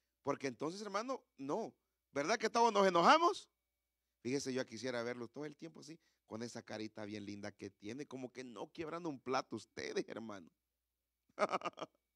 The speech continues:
Y la verdad no lo quiebran, porque quiebran toda la docena. <laughs> No, no, no, no. Mire, somos, estamos en la iglesia, estamos,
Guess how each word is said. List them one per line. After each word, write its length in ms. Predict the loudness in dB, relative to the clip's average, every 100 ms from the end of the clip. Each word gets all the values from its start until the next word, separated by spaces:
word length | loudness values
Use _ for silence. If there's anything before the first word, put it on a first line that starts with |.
| _ _ _ _ _ _ _ -6
Y 80 | 0
la 100 | 2
verdad 240 | 2 2
no 120 | 2
lo 140 | 2 2
quiebran, 320 | 2 2 0
porque 220 | -4 -10
quiebran 300 | -6 -4 -4
toda 280 | -4 -2 -2
la 320 | -2 -2 -2
docena. 400 | -2 -4 -6 -6 -12 _ _ _ _ _ _ _ _
<laughs> 420 | -20 -10 -6 -2
No, 360 | 4 6 6 4
no, 220 | 0 -2
no, 240 | -4 -8
no. 200 | -12 -18 _ _ _ _ _ _ _ _ _
Mire, 300 | -4 -2 -4 _ _ _ _ _ _ -6
somos, 400 | 0 2 2 0 _ _
estamos 440 | -4 2 4 8
en 120 | 8 8
la 100 | 6
iglesia, 640 | 6 0 0 -2 -2 -4 _ _ _ _ _ _ _ -8
estamos, 500 | 4 6 8 4